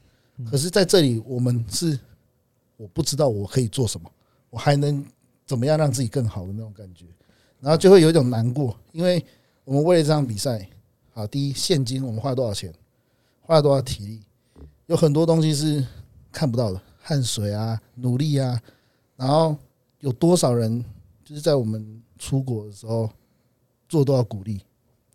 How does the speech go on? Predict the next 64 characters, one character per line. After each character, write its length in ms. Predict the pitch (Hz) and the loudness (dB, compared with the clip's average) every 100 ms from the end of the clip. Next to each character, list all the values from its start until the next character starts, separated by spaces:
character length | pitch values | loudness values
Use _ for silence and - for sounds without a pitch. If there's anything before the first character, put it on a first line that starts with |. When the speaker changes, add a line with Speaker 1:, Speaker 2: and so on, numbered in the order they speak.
| _ _ _ | _ _ _
Speaker 2:
然 100 | 139 | 2
后 80 | 165 | 6
我 80 | 143 | 6
当 160 | 170 | 6
下 200 | 170 175 | 6 6
感 120 | 131 | 4
觉 140 | 110 110 | 0 0
是 140 | 127 | 0
我 120 | 123 | 0
会 140 | 101 143 | 0 0
让 160 | 135 | 0
多 100 | 117 | 0
少 120 | 120 110 | -2 -2
人 100 | 98 | -2
失 240 | - 104 | -4 -2
望。 140 | 104 95 _ _ _ _ _ _ _ _ _ _ _ _ - | -4 -6 _ _ _ _ _ _ _ _ _ _ _ _ -4
第 140 | 170 | 2
一， 60 | 175 | 2
我 100 | 117 | 2
被 100 | 135 | 0
并 220 | 139 117 | 0 -2
组， 140 | 95 90 _ _ _ | -4 -12 _ _ _
然 120 | 117 | -10
后 60 | 123 | -6
第 220 | 113 147 | 0 4
二， 100 | 147 - - _ _ _ _ | 4 4 -8 _ _ _ _
我 100 | - | -12
觉 160 | 123 120 | -6 0
得 420 | 120 123 120 117 104 _ _ _ | 4 6 6 2 -2 _ _ _
我 80 | 120 | -4
现 100 | 147 | 0
在 40 | |
又 80 | 139 | 0
不 100 | 135 | 0
能 100 | 117 | 0
热 160 | 123 110 | 0 -2
身， 220 | 104 92 - _ _ _ _ _ _ - | -4 -12 -18 _ _ _ _ _ _ -4
然 100 | 120 | 2
后 100 | 160 | 2
我 200 | 143 123 | 2 0
知 180 | - | 0
道 140 | 185 180 | 4 4
我 100 | 123 | 4
是 160 | 120 | 2
台 180 | 151 - | -2 -2
上 160 | 110 123 | -2 -2
最 80 | 151 | -4
矮 180 | 107 87 | -6 -12
的。 120 | 80 _ _ _ _ _ - | -16 _ _ _ _ _ -2
Speaker 1:
嗯。 300 | 123 101 82 110 | 2 4 2 -4
Speaker 2:
对， 240 | - 117 107 | -4 -4 -4
就 120 | 120 | -6
是 280 | 131 143 127 - _ _ _ | -4 -2 -4 -8 _ _ _
我 120 | - 147 | 0 2
已 40 | |
经 140 | 139 | 4
有 100 | 160 | 4
很 180 | 135 135 | 4 6
多 140 | 120 143 | 6 4
负 220 | - 143 | 2 -2
面 160 | 135 | -2
的 260 | 120 113 110 - _ _ - | -2 -2 -4 -6 _ _ -10
感 180 | 110 95 | -8 -8
觉。 180 | 104 | -12